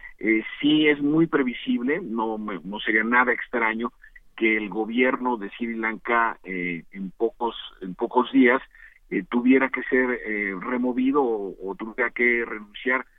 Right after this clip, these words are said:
no solo por las presiones internas, sino también por las presiones del, de, eh, externas ante la notable incapacidad e ineptitud para manejar o haber prevenido, eh, una situación como la que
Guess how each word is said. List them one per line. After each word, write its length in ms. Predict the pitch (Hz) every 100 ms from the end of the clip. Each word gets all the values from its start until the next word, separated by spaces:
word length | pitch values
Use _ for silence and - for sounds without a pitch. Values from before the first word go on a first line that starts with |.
| _ -
no 160 | 131
solo 220 | 139 160 139
por 160 | 131
las 120 | 117
presiones 480 | - 110 - 143 139 -
internas, 580 | 117 107 147 160 151 110 -
sino 180 | 110
también 280 | - 110 135
por 140 | 156 139
las 140 | 120
presiones 600 | - 107 95 - 135 139 - _ - _
del, 280 | 113 113 104 -
de, 120 | 98
eh, 220 | - 98 107
externas 680 | 98 - 143 139 135 143 -
ante 440 | 107 101 - 104
la 380 | 101 101 98 - - - -
notable 640 | 113 123 123 - 151 156 147
incapacidad 880 | 131 120 - - 104 - 117 127 135
e 60 |
ineptitud 720 | 123 107 104 - 101 - 123 - - - - -
para 380 | 113 113 113 113
manejar 640 | 107 107 104 101 123 123
o 120 | 123 117
haber 240 | 123 135
prevenido, 800 | - 123 117 113 120 120 131 - 107
eh, 320 | 104 101 90 -
una 540 | 120 120 117 110 101 - -
situación 460 | 101 104 - 113 110
como 220 | 113 104
la 140 | 95
que 280 | - 98